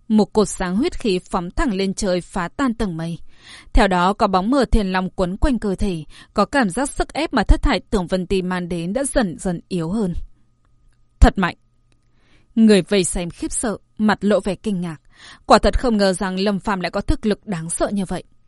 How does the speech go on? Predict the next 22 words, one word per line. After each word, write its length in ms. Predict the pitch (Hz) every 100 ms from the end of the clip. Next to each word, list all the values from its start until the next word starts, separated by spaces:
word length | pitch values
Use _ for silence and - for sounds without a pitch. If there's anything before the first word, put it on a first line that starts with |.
| - _ - _ -
Lúc 220 | 262 277
trước 200 | 339 -
còn 140 | 233
xem 220 | - 208
thường 180 | 208 208
đối 140 | 165 160
phương, 300 | 185 175 170 - - -
luồng 200 | 214 185
sức 220 | - 320
mạnh 200 | 262 208
này 160 | 190
đã 80 | 185
khiến 260 | 196 185 180
cho 120 | 311
bọn 180 | 233 180
họ 120 | - -
kinh 140 | 226
hãi. 320 | 156 160 233 277 _ _ _ _ _ _
Những 260 | 208 220 254
thánh 220 | - 170
tử 240 | - 269
khác 260 | 165 254